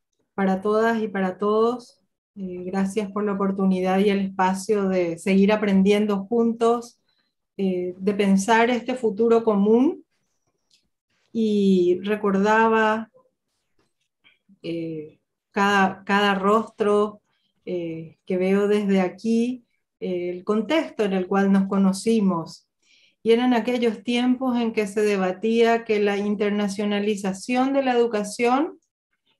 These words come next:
eh, o la integración. Y nosotros hemos trabajado por, por ese destino común, eh, convirtiendo la, la integración en una herramienta,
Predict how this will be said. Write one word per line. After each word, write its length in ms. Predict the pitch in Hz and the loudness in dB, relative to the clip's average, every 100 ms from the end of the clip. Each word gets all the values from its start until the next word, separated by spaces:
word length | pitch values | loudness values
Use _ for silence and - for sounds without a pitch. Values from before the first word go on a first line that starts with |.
| _ | _
eh, 640 | 208 202 196 185 180 170 - | -6 -2 -2 -2 -2 -4 -8
o 120 | - 233 | 0 2
la 100 | 220 | 2
integración. 1120 | 220 226 208 185 175 - 208 170 147 147 - _ _ _ _ | 0 0 -2 -2 -6 -2 0 0 -4 -12 -20 _ _ _ _
Y 120 | 214 | -4
nosotros 920 | 202 196 220 202 226 226 226 - - _ _ _ _ | -2 -2 -2 0 2 2 0 -10 -20 _ _ _ _
hemos 300 | 208 208 208 | -2 -2 -2
trabajado 1000 | 208 202 185 190 214 208 214 233 269 - _ _ _ _ _ _ _ | -2 0 0 0 -2 2 2 2 0 -10 _ _ _ _ _ _ _
por, 580 | 208 202 196 190 185 180 | -2 2 2 2 0 0
por 160 | 214 214 | 2 4
ese 260 | 254 254 | 4 2
destino 640 | 269 208 196 - 262 269 269 | 0 0 -2 0 2 2 2
común, 640 | 226 196 220 254 285 370 - _ _ _ _ - | 0 2 2 2 0 -2 -10 _ _ _ _ -10
eh, 520 | 196 185 175 170 - - | -4 -2 -2 -4 -10 -2
convirtiendo 920 | 240 226 226 208 254 269 294 285 277 | 0 2 0 0 -2 2 2 2 2
la, 340 | 226 208 190 | 2 2 0
la 160 | 208 220 | 2 2
integración 800 | 226 226 226 214 208 - 254 269 | 4 4 2 2 -2 -2 0 0
en 140 | 247 | 2
una 260 | 233 254 254 | 2 4 2
herramienta, 960 | 240 220 214 247 277 294 285 320 349 | 2 0 2 4 4 4 2 -2 -4